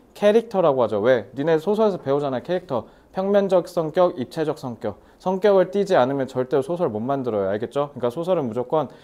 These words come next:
문학적 장치를 달고 만들어야 문학으로 인정받아요. 알겠죠? 그러니까 소설에선 스토리라고 하고, 그 다음에 시나리오에선 뭐라 그래요? 단계가 없잖아. 씬 넘버 이백삼십사, 이백삼십오 이렇게 하잖아.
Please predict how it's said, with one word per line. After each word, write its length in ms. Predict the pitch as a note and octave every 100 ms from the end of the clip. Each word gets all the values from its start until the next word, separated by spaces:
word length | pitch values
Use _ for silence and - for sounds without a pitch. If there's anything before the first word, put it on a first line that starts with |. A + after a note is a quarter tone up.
| _
문학적 500 | - C3+ D#3+ D#3+ E3+
장치를 500 | - C3 C3 D3 C#3+
달고 500 | - - B2+ C#3 F#3
만들어야 920 | F#3+ D3+ D3 C#3+ C3 C3+ D3+ F#3 F3+ - - _ -
문학으로 440 | - C3 D3 C#3 B2
인정받아요. 560 | G#2+ A#2 G#2+ F#2 F2 - _
알겠죠? 480 | A2 A2+ A2+ A#2 B2+ - - _ -
그러니까 220 | A#2+ C3+
소설에선 500 | E3+ G3 G#3 G3 F#3+
스토리라고 480 | F3 G3 F#3+ F3 D#3
하고, 360 | C3 A2+ C#3 -
그 60 |
다음에 540 | B2+ A#2+ B2 D#3 F#3 F3+
시나리오에선 680 | - - F#3+ F#3+ F#3+ F3 D3+
뭐라 220 | A2 A2+
그래요? 280 | A2 A2+ F#3 - - _ _
단계가 400 | - C3+ D#3+ F#3+
없잖아. 460 | A#2+ - B2+ A#2+ B2+
씬 280 | - - F#3+
넘버 300 | F#3+ F3+ C#3+
이백삼십사, 800 | A#2+ B2 D3 D#3 D3 C#3 - A2 - _ -
이백삼십오 580 | B2 D3 D#3 D3 C3+
이렇게 220 | A2+ C#3 C3+
하잖아. 300 | A2+ G2